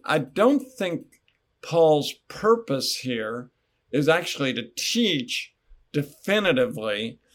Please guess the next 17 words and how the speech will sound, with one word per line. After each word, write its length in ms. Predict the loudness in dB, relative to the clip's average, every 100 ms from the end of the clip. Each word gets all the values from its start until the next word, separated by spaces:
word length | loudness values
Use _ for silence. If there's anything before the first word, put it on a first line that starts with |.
| _
yes, 280 | 4 4 4
all 360 | -2 2 4 4
these 260 | 2 0
gifts 420 | 0 0 0 -4 -2
last 500 | 0 0 -2 -4 -8
until 400 | -8 -8 -2 -2
the 160 | 0 -2
end. 240 | -4 -6 -2
I 120 | -2
think, 400 | 2 0 0 -8 _ _ -4
I 100 | 0
think 180 | 0
his 140 | 0 -4
point 460 | -6 -2 -2 -2
in 220 | -6 -6 -8
context 920 | -12 -4 -4 -4 -4 -4 -4 -8 -6
is 420 | -4 -4 -6 -12